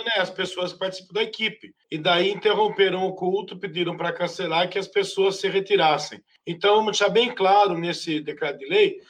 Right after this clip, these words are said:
só que como é um decreto legislativo, entra na ordem normal da Câmara, não vai ser aprovado amanhã ou depois. É por isso que nós temos que ficar atentos e ver o que está acontecendo com relação ao Estado.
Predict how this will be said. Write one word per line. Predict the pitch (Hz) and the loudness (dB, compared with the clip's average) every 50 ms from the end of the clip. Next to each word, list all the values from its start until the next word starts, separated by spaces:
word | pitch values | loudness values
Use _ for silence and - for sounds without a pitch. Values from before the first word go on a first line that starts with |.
| _ - | _ -8
só | - - 220 | -2 -2 -2
que | 185 175 | -2 -2
como | - 247 262 269 | -2 -2 0 2
é | 277 269 | 2 2
um | 233 | 2
decreto | 220 208 214 196 190 180 175 175 - - | 0 0 0 2 2 2 2 0 -2 -6
legislativo, | 156 156 175 190 185 - 156 151 143 147 - 202 220 240 226 185 175 165 | -2 0 2 0 0 0 -2 -4 -4 -6 -6 -6 -4 -4 -4 -4 -4 -2
entra | 175 196 208 202 - 208 | 0 0 -2 -2 -2 -4
na | 202 196 180 | -2 0 2
ordem | 180 190 202 196 202 208 | 2 2 2 2 0 0
normal | 220 233 226 208 202 208 214 | 0 2 2 2 2 2 2
da | 214 247 240 | 2 -2 -4
Câmara, | - - 214 214 202 180 165 160 | -2 0 0 0 0 0 -2 -2
não | 180 196 190 | -2 -2 0
vai | 190 214 226 | 0 0 0
ser | 220 240 | 0 -4
aprovado | 226 - 202 196 - 185 175 175 180 | -2 0 0 0 2 0 0 0 0
amanhã | 185 175 175 175 175 | -2 -2 -2 -2 -2
ou | 170 | -4
depois. | 165 165 - - 160 160 135 - - - - _ _ _ _ _ _ _ - | -4 -6 -8 -4 -2 -2 -2 -2 -4 -12 -20 _ _ _ _ _ _ _ -4
É | 156 | -4
por | 156 - 190 202 | -2 0 0 0
isso | 208 185 | 0 0
que | 214 | -4
nós | 208 - | -4 -2
temos | 214 214 202 180 | -4 -6 -6 -8
que | - - | -12 -14
ficar | - 220 196 - 208 202 | -14 -10 -2 0 0 2
atentos | 214 208 208 - 202 202 180 202 196 | 0 0 -2 -2 -2 -2 -2 -2 -2
e | 196 | 0
ver | 180 190 | 2 2
o | 196 190 | 2 0
que | 196 208 | 0 -8
está | 208 - - 208 190 | -12 -8 -8 -8 -8
acontecendo | 190 - 190 175 - - 185 185 185 | -6 -6 -8 -8 -8 -8 -8 -8 -8
com | - 196 180 | -4 -2 0
relação | 185 190 185 180 - 185 185 | 2 2 2 0 -2 -4 -2
ao | 190 196 | 0 0
Estado. | 196 190 - 143 131 123 120 | -2 -2 -4 -6 -6 -6 -8